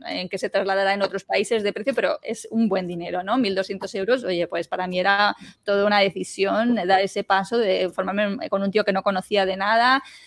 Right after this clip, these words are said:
todo clases en vídeo, o sea, y yo aluciné lo que aprendí. Entonces, claro,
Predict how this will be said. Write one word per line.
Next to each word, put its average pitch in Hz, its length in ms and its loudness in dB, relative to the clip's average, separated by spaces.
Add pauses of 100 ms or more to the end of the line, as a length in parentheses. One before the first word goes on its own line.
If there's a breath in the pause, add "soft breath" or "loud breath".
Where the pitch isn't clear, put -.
(360 loud breath)
todo 240 260 10
clases 262 340 6
en 240 140 2
vídeo, 269 360 6 (120)
o - 40 -2
sea, 190 180 0
y 190 100 -2
yo 226 100 4
aluciné 226 440 0
lo 220 80 0
que 208 80 0
aprendí. 170 460 -6
Entonces, 214 260 -4
claro, 208 420 2